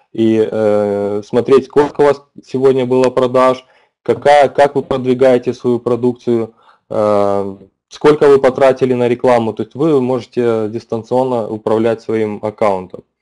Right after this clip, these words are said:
Вот. Что вам нужно только, э, это произвести товар, выбрать товар, произвести товар, доставить товар, э, на склады Амазона и контролировать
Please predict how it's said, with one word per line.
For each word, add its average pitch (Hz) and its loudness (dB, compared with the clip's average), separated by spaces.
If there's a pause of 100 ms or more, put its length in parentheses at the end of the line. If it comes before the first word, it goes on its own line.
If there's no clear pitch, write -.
(400)
Вот. 110 -4
Что - 0
вам 170 2
нужно 151 -2
только, 135 0
э, 113 -2
это 117 0
произвести 127 -2
товар, 147 2
выбрать 147 0
товар, 165 -2
произвести 123 -4
товар, 151 0 (300)
доставить 120 0 (160)
товар, 120 2
э, 110 0
на 110 0
склады 123 -2
Амазона 160 0
и 180 -6
контролировать 120 -2